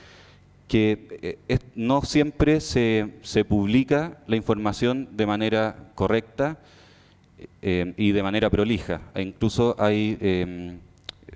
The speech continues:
declaraciones de patrimonio de interés que están completas, eh, escritas a mano y con una letra ilegible. Y eso nos demuestra también del, del poco respeto o la poca valoración que existe con estos mecanismos que le permiten a la ciudadanía poder fiscalizar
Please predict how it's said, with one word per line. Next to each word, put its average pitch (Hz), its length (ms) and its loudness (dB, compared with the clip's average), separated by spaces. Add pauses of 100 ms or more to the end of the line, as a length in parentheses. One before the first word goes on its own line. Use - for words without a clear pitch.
(220)
declaraciones 90 560 0
de 107 60 2
patrimonio 101 440 2
de 104 60 2
interés 101 280 0
que 110 100 -6
están 98 360 -4 (100)
completas, 98 520 -2 (240)
eh, 87 420 -2
escritas 92 400 -2
a 92 60 -2
mano 98 340 -2 (380)
y 101 100 0
con 104 160 2
una 107 160 0
letra 104 240 0
ilegible. 92 640 -4 (500)
Y 104 60 -2
eso 107 140 -4
nos 107 120 -2
demuestra 104 380 -2
también 101 380 -2
del, 101 240 -2
del 92 140 -6
poco 98 580 -2 (240)
respeto 104 440 -2
o 104 40 2
la 98 100 0
poca 101 220 0
valoración 98 540 -2
que 117 100 -2
existe 113 340 -4
con 107 120 -2
estos 110 220 -6
mecanismos 113 520 -4
que 117 100 -4
le 107 80 0
permiten 110 300 -2
a 110 60 0
la 104 100 0
ciudadanía 101 500 0
poder 101 220 -2
fiscalizar 101 720 -2